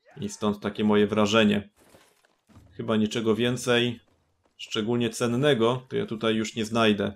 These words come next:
Mogę oczywiście skupić się jeszcze na zebraniu surowców, ale poza tym to by było na tyle.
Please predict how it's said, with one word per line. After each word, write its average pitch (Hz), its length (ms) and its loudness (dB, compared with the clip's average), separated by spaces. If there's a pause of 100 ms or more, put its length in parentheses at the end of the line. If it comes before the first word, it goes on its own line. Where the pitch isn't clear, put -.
Mogę 107 220 -10
oczywiście 104 440 -8
skupić 107 360 -10
się 107 120 0
jeszcze 104 440 2 (460)
na 107 220 2
zebraniu 107 720 2
surowców, 120 840 -2
ale 104 220 0
poza 117 340 0
tym 107 320 2 (420)
to 107 120 -4
by 104 100 2
było 101 500 2 (320)
na 104 220 2
tyle. 110 480 0